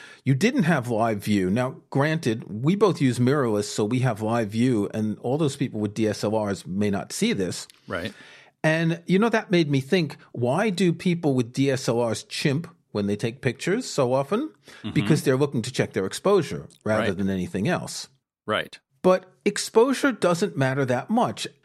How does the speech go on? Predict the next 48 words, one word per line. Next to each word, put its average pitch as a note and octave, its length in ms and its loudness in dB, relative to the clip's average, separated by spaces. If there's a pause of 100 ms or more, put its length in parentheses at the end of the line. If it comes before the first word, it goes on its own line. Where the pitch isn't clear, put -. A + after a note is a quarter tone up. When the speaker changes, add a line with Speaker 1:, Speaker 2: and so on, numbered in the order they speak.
(260)
Speaker 1:
Okay, C#3 200 2
so C#3 160 0
let's A#3 240 0
lay G3+ 160 2
out D#3 200 -2
the C#3 60 -4
possibilities. G#2 720 -2
You B2 60 -2
can B2+ 80 2
shoot A#3+ 240 -2
J F#3+ 180 4
peg, E3+ 280 0
you C#3 80 -2
can C3 100 0
shoot C#3+ 280 2
raw. G2+ 200 0
If F2+ 120 -8
you're G#2 60 -4
shooting A#3 300 0
J D#3 180 2
peg A#2 340 -2
and A2+ 120 0
you A#2+ 100 2
wanna D3+ 240 0
get F3+ 200 0
good D3+ 180 0
photos B2 260 0
in A2+ 100 -2
camera, E3+ 520 0 (320)
then D3+ 300 4
exposure A#2+ 500 0
is F2+ 100 -2
really A2+ 360 2
important. G2+ 540 -4 (380)
And A#2+ 440 -2
we'll F3+ 180 8
link G3+ 220 2
to F3 80 2
the D3 120 2
episode C#3 360 0
we A#2 80 -2
did B2 200 -2
with G#2+ 140 -6
Gordon G#2+ 320 2
Lang F3+ 340 0
about A#2 280 -2
his C#3 180 0
book C3 240 0